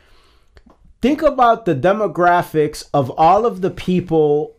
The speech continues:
that they go after, who, like, those particular people's demographics. It's more of, like, the, the, the free thinking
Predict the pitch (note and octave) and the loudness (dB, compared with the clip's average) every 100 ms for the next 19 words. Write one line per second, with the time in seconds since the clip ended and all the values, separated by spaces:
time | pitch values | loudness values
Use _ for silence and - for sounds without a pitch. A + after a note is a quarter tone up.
0 | - G#2+ B2+ C3+ C3 B2+ - - - _ | -12 -6 0 2 2 -2 -6 -20 -20 _
1 | _ _ _ _ _ _ _ _ A#2+ A#2+ | _ _ _ _ _ _ _ _ -6 0
2 | D#3+ C3 E3 E3 D3+ C3+ - A#2 F#2+ F#2 | 2 2 2 2 2 0 -6 -10 -8 -10
3 | - - E3+ D#3+ C3 C3+ A2+ A#2+ A#2 D3+ | -12 -2 -2 0 0 -2 -4 -10 -2 0
4 | F3+ F3 E3+ E3+ D#3+ E3 D3+ C3+ D#3+ D3+ | 0 0 -6 -4 -2 0 -2 -2 -4 -4
5 | C#3+ G2+ C3 B2+ G#2+ A#2+ A#2 G#2+ F2+ F2 | -4 -4 -2 -4 -2 0 -2 -4 -12 -14
6 | - _ _ _ _ _ _ _ _ - | -20 _ _ _ _ _ _ _ _ -20
7 | _ - _ _ E3+ D#3+ E3 G3 G#3+ F3+ | _ -20 _ _ -4 -2 0 2 2 2
8 | F3+ D#3 D3+ A2 - A#2+ C#3 C#3 A2+ B2+ | 0 0 -2 -4 -6 -2 -2 -2 -4 -4
9 | - - F3 A3 G3 - G3 G#3+ A#3 A#3 | -6 -4 -2 0 -2 0 0 0 -4 -4
10 | B3 | -6